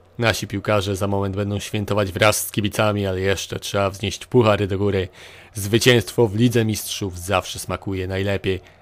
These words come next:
Najbardziej prestiżowe rozgrywki w Europie kończą się naszym zwycięstwem.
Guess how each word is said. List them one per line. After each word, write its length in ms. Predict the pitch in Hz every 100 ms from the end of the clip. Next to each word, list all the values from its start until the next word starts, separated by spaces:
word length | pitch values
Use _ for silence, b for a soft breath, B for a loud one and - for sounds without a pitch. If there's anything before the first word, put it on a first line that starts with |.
| -
Najbardziej 680 | 117 117 110 123 113 113 107
prestiżowe 600 | 113 110 - 110 110 101
rozgrywki 500 | 101 - 120 - -
w 100 | 101
Europie 460 | 98 101 95 98 - - -
kończą 320 | 127 117 104 101
się 180 | 101
naszym 320 | 98 107 107 92
zwycięstwem. 680 | 95 - 107 98 - 95